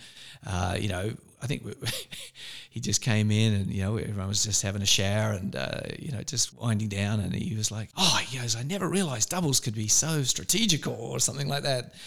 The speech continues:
Speaker 2: you know, 'cause everything that we sort of talked about for the tactics sort of fell into place. And just to have, you know, Roger Federer be so bubbly and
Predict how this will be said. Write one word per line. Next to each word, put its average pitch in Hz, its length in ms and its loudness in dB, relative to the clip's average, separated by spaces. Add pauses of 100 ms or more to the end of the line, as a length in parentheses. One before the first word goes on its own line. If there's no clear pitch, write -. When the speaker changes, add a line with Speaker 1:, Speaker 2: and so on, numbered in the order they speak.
(240)
Speaker 2:
you 123 100 4
know, 117 60 4
'cause - 340 2
everything 127 400 4
that - 200 0
we 113 120 0
sort 110 240 4
of 107 180 -4
talked 113 260 -2
about 104 240 -2
for - 120 -6
the - 160 -4
tactics - 480 -2
sort - 240 -2
of 110 60 -8
fell 110 280 0
into 107 160 2
place. - 480 -2 (580)
And - 140 -6
just 151 180 2
to 127 80 6
have, 117 160 2 (300)
you - 80 -4
know, - 120 -4
Roger 113 340 0
Federer 107 360 0
be 107 120 0
so 107 320 4
bubbly 107 640 -2
and - 280 0